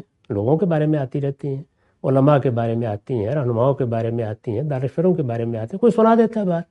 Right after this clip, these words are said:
آپ نے اس کان سے سنی، اس کان سے نکال دی۔ اگر آپ اس کو اہمیت دے رہے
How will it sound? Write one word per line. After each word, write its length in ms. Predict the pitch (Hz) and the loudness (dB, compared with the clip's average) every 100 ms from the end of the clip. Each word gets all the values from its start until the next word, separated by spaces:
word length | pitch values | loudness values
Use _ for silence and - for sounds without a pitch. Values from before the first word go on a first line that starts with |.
| _ _ _ - | _ _ _ 0
آپ 200 | 156 175 | 2 4
نے 100 | 175 | 4
اس 100 | - | 4
کان 240 | 156 175 | 2 2
سے 120 | 139 | 2
سنی، 180 | 120 147 | 0 0
اس 140 | 131 | -2
کان 200 | - 120 | -4 -8
سے 100 | 131 | -6
نکال 380 | 147 131 165 185 | -6 -4 -2 -2
دی۔ 80 | 165 180 _ _ _ _ | -2 -8 _ _ _ _
اگر 200 | 156 196 | 0 2
آپ 140 | 226 202 | 2 0
اس 140 | 226 | -2
کو 120 | - 202 | 0 0
اہمیت 480 | 127 127 220 214 | 2 2 2 2
دے 140 | - 135 | 2 2
رہے 200 | 175 | 2